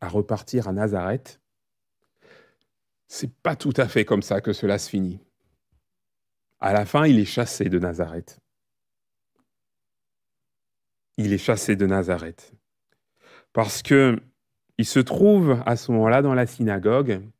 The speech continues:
et c'est celui à qui on demande justement d'ouvrir, de lire les rouleaux de la parole de Dieu. Dans Ésaïe.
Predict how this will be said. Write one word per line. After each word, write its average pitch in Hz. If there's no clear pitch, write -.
et 107
c'est -
celui 127
à 104
qui 127
on 104
demande 107
justement 104
d'ouvrir, 104
de 110
lire 135
les 98
rouleaux 107
de 104
la 92
parole 92
de 90
Dieu. 85
Dans 104
Ésaïe. 90